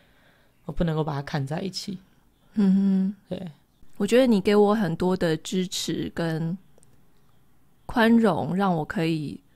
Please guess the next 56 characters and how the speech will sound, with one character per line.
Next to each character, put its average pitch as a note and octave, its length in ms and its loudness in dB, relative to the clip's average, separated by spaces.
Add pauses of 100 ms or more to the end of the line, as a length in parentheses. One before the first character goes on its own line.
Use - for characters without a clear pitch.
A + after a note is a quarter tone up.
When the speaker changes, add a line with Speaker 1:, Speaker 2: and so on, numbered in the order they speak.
(120)
Speaker 2:
做 G#3+ 260 4
自 F#3 200 -2
己 - 240 -10
耶。 G#2 260 -10 (320)
Speaker 1:
那 G3+ 80 -2
我 E3 80 2
这 G#3+ 100 -2
蛮 D3+ 220 0
重 D3+ 160 -2
要 C#3 180 -2
的， C3 100 -18 (180)
能 F3 260 0
够 G3 160 2
做 F#3+ 180 0
自 F#3 140 -6
己 E3+ 80 -2
想 C3+ 240 -6
做 D#3+ 200 -4
的 C#3 120 -4
事 D3+ 200 -8
情。 - 260 -12 (420)
Speaker 2:
我 F#3+ 120 0
不 G3+ 80 2
知 A3+ 60 2
道 A#3+ 120 6
你 F#3+ 160 4
以 F3+ 40 2
前 G3+ 180 -2
就 G3 120 -2
是 G#3+ 100 -2
这 G3 120 -2
样 F#3 140 0
的 E3+ 100 -2
人 - 200 -4
吗？ - 220 -4
还 G3 160 -8
是 F#3+ 320 -2
你 F3+ 140 -4
跟 G3 180 0
我 F#3 120 0
在 F3+ 200 -4
一 F#3 40 -4
起， - 320 -8
你 F#3 120 -8
才 D#3 420 -8 (760)
这 B3+ 120 4
么 G3 160 4
会 G3 320 0
支 G3 280 -6
持 E3+ 380 -6
跟 F3 420 -4 (800)
包 G#3 200 2
容 F3+ 280 2
另 F#3 160 -2
外 E3+ 140 -6
一 - 40 -12